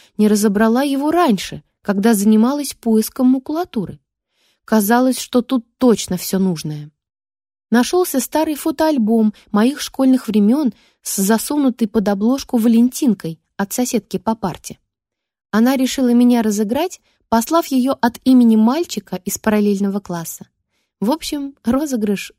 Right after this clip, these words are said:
удался. Я покраснела и скомкала розовое сердечко, свидетель моего школьного позора. И снова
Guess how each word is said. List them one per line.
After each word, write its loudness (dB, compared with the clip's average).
удался. -10
Я -2
покраснела -2
и -6
скомкала 0
розовое 0
сердечко, -6
свидетель -2
моего 0
школьного -6
позора. -12
И -4
снова -2